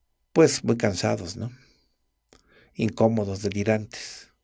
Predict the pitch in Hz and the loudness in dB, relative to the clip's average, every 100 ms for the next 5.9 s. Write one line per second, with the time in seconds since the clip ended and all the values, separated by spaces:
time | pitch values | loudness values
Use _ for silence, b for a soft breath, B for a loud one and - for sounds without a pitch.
0 | _ _ _ _ b b b b b b | _ _ _ _ b b b b b b
1 | - 110 113 117 117 107 113 120 - - | 0 2 4 4 2 2 2 2 -2 -20
2 | _ _ _ _ - 123 117 98 117 - | _ _ _ _ -6 -2 -2 -2 -4 -4
3 | - 85 120 135 - _ b b b b | -8 -8 -10 -14 -20 _ b b b b
4 | b b b b _ _ _ - 120 131 | b b b b _ _ _ 4 6 6
5 | 226 110 - 107 - 107 104 95 92 | 2 -2 0 -2 0 -2 -2 -6 -10